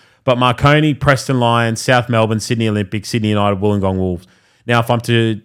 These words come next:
introduce the nationalities behind them, once again, Avondale, have no idea. Up Here Leichhardt, Italian. Uh, Marconi, Italian. Preston, Macedonian. South Mel-,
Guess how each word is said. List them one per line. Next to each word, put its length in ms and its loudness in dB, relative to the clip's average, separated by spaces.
introduce 400 -4
the 40 -2
nationalities 600 -2
behind 340 -4
them, 220 -4
once 180 2
again, 200 -2
Avondale, 440 2
have 160 -2
no 160 2
idea. 300 -2
Up 140 0
Here 100 0
Leichhardt, 500 0
Italian. 540 -2
Uh, 240 0
Marconi, 500 0
Italian. 420 -2
Preston, 480 -2
Macedonian. 640 -2
South 300 -2
Mel-, 340 -2